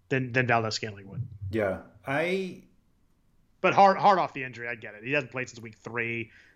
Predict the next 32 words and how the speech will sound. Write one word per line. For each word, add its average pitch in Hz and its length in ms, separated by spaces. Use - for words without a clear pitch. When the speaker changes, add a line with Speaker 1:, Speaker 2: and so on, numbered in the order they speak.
Speaker 1:
I 143 80
get 165 140
it's 147 160
tough. 135 220
I 131 80
think 143 160
I, 143 160
I - 20
think 180 140
I'd - 40
probably 151 200
go 147 100
there, 139 100
though, 131 120
'cause 113 100
I 127 60
think 120 100
the 120 60
targets 104 340
will 104 60
be 107 80
there. 107 160
Speaker 2:
Yeah, 120 360
I 127 100
just 170 240
wonder 117 360
how 117 120
much 104 280
Rodgers 95 580
likes 98 360
them. - 340
<laughs> - 80